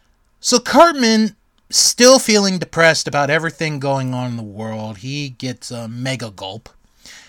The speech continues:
And then all of a sudden, he sees a bunch of police cars driving by real fast. But, see, it's not police cars. They are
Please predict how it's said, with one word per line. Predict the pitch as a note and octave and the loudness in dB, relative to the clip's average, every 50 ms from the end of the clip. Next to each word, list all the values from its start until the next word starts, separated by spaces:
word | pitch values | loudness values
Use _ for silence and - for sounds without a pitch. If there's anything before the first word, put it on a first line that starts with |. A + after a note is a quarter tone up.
| _ _ - - | _ _ -6 -2
And | G#3+ | 0
then | A3+ A3+ | 2 4
all | A#3+ C4+ D4+ | 4 4 4
of | E4 C#4 C4+ | 4 2 0
a | |
sudden, | - - - C#4+ C#4 B3+ A3+ | 0 2 2 2 2 2 0
he | G#3 A3 A#3+ | 0 -2 -2
sees | A3 - B3 A3+ G#3+ | -2 -2 -2 -2 -2
a | G#3 | -4
bunch | - - G#3+ C4+ C#4+ - - | -4 -2 -2 -2 -2 -2 -4
of | - - | -6 -6
police | - A3+ G3+ F#3+ F3 E3 G3 A3 A3+ - - - | -4 -6 -6 -4 -4 0 0 2 2 2 0 -2
cars | - - E3+ D#3 C#3+ B2 A2 G2+ - | 0 2 4 4 4 2 0 -6 -10
driving | - - D3+ D#3 E3+ F3+ F#3+ F#3 F3+ E3+ D3+ | -10 -2 2 4 4 6 4 2 0 -2 -4
by | C#3+ D#3 D#3 D3+ | -4 -2 -2 -2
real | C3+ B2 B2 C#3 D3 D#3 D3+ C#3+ | -4 -4 -4 -4 -2 -2 -2 -2
fast. | - - - B2 A#2+ G#2+ - - - - - - - _ _ _ _ _ _ _ _ _ _ _ _ _ _ _ _ _ _ _ _ _ _ - - | -4 -8 -8 -8 -8 -8 -10 -14 -16 -16 -18 -18 -18 _ _ _ _ _ _ _ _ _ _ _ _ _ _ _ _ _ _ _ _ _ _ -20 -20
But, | A2+ A2 - F#3+ F#3+ F#3 E3+ - _ _ _ - - _ _ _ _ _ - | -2 2 4 6 6 4 2 -4 _ _ _ -20 -20 _ _ _ _ _ -4
see, | - - - B3 A#3+ | -2 0 2 2 2
it's | A3 A3+ - - | 2 0 -2 -4
not | F#3 G3+ A3 A#3+ C4 A#3+ G3+ - _ _ _ _ _ _ _ _ | -2 0 2 4 4 2 0 -2 _ _ _ _ _ _ _ _
police | - - G3 F#3+ G3+ A#3 A#3+ G#3+ - - | -4 -4 -2 0 0 2 2 2 0 -2
cars. | - - - A#2+ G#2+ F#2 E2+ - - - - - - - _ _ _ _ _ _ _ _ _ _ _ _ _ _ _ _ _ _ | -4 -6 -10 -12 -12 -12 -14 -18 -18 -18 -16 -16 -18 -20 _ _ _ _ _ _ _ _ _ _ _ _ _ _ _ _ _ _
They | - D#3+ G3 A3 A#3 A#3+ G#3 | -2 2 2 4 4 2 0
are | - F#3+ G3+ G3+ G3 G3 G3 F#3+ F#3 F3+ E3+ C#3 | 2 4 6 8 8 8 8 6 4 2 -4 -10